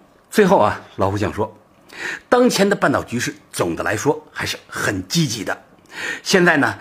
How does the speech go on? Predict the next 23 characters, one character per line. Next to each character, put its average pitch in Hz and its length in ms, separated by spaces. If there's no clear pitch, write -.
那 143 200
里 98 280
没 123 220
有 113 120
了 98 240
核 - 280
试 160 160
验 139 240
和 - 160
弹 135 180
道 104 140
导 87 180
弹 113 160
试 117 280
射， 127 260
没 123 160
有 165 100
了 117 120
朝 - 240
鲜 107 200
与 127 120
美 120 200
国 127 240